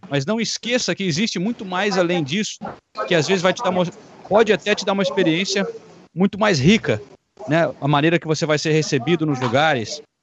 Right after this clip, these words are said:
é, até o clima da torcida, é, o, o, o quanto você vai gastar vai ser menos também.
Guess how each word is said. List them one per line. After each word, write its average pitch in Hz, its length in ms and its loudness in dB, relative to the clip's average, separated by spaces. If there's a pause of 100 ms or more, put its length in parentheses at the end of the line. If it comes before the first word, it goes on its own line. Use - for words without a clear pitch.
(220)
é, 113 380 -6 (160)
até 175 300 -2
o 165 100 0
clima 180 340 0
da 156 100 4
torcida, 151 760 -2 (440)
é, 107 580 -8
o, 156 580 -6
o, 185 120 -4
o 160 40 -10
quanto 214 260 0
você 185 160 2
vai 180 160 4
gastar 170 400 2
vai 156 140 2
ser 143 160 -2
menos 147 340 -2
também. 135 460 0